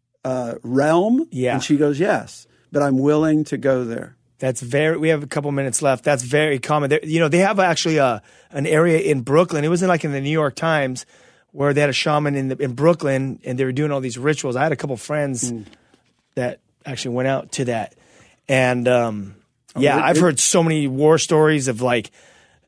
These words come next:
Speaker 2: them, like, they either see, like, God heads or they see, like,
Speaker 1: Yeah.
Speaker 2: demons or they have, like, hell experiences. Like, I mean, that's a good way to have a demon slide right into your body, you
Speaker 1: Yeah.
Speaker 2: know, through all that stuff.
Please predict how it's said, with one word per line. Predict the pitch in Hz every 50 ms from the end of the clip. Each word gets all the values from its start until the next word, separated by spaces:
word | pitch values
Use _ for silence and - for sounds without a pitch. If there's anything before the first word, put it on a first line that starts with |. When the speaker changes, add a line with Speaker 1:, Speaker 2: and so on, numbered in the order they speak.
| _ _ -
Speaker 2:
them, | - 151 135 147 151 147 143 139
like, | 143 139 135 123 -
they | 147 147 156 156
either | 147 131
see, | - - 180 170
like, | 147 139 123 107
God | 113 127 131 139 147 143
heads | 120 - 151 151 156 160 165 170 156 147
or | 147 143
they | 131 135 123
see, | - - 170
like, | 139 127 113
Speaker 1:
Yeah. | 107 113 135
Speaker 2:
demons | 143 147 151 156 151 151 139 139
or | 131
they | 127
have, | 120 117 110
like, | 107 92 - -
hell | - 160 160
experiences. | 156 139 - - - 151 147 147 147 143 139 135 139 139 139 135 131
Like, | 131 117 107 95 - _ _ - - - _ _ _ - _ _ _ _ _ -
I | 143
mean, | 127 127 127 120 123 139 135 - - _ _ -
that's | - 160 170 180 - -
a |
good | 123 123 147 165 170 165
way | 165 170 170 165
to | 151 147 131
have | 139 151 147
a | 139
demon | 127 151 156 151 139 117
slide | - - - 165 156 156 143
right | 151 156 160 156
into | 165 156 147
your | 139 135
body, | 127 135 139 143 131 120 113 98 - _ _ _ _ _ _ _ _
you | - 123
Speaker 1:
Yeah. |
Speaker 2:
know, | 127 127 120
through | 110 165 147 139
all | 131 131 127
that | 127 123 120 -
stuff. | - - - 110 104 - - -